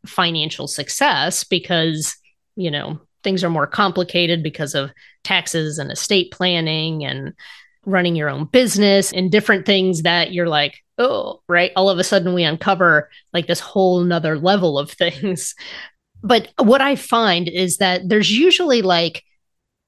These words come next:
one or two big things for a lot of people that are holding them back, especially if they've experienced, like, overspending or, or something like that.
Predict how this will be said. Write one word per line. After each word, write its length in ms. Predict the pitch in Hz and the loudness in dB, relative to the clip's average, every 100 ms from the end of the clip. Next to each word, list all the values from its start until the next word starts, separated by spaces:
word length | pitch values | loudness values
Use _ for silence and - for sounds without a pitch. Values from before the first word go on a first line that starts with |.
| _ | _
one 300 | 190 214 247 | 0 2 4
or 140 | 220 170 | 4 2
two 400 | - 208 196 180 | 0 0 0 0
big 400 | 143 175 156 - | 0 0 0 -4
things 720 | - 131 117 117 127 - - - _ _ _ _ _ _ _ _ _ | -2 -2 -4 -10 -10 -10 -10 -16 _ _ _ _ _ _ _ _ _
for 180 | - 196 | 0 0
a 80 | 160 | 2
lot 220 | 156 135 | 2 0
of 140 | 143 | -4
people 400 | - 110 - 139 | -12 -14 -12 -6
that 200 | 151 127 | -2 0
are 320 | 135 135 131 - | 0 -2 -4 -8
holding 360 | - 190 165 151 | -4 -2 -2 -4
them 160 | 143 | -4
back, 260 | 143 127 - | -4 -4 -6
especially 520 | 165 202 - 175 160 | -2 -2 0 0 0
if 200 | 156 - 165 - _ _ _ _ _ _ | -4 -8 -18 -18 _ _ _ _ _ _
they've 280 | 202 185 170 | -2 0 0
experienced, 1200 | 170 - - 214 196 190 180 170 156 156 - - - - _ | -2 -4 -2 0 2 2 2 0 -2 -4 -6 -8 -16 -20 _
like, 180 | 165 156 | -2 0
overspending 880 | 208 175 165 - 165 143 139 143 147 | -2 0 0 0 -4 -2 -4 -6 -6
or, 340 | 151 135 139 | -4 -4 -4
or 120 | 185 160 | -4 -2
something 380 | 156 143 - | -2 -4 -6
like 260 | 160 151 156 | -4 -6 -4
that. 240 | - 117 | -6 -6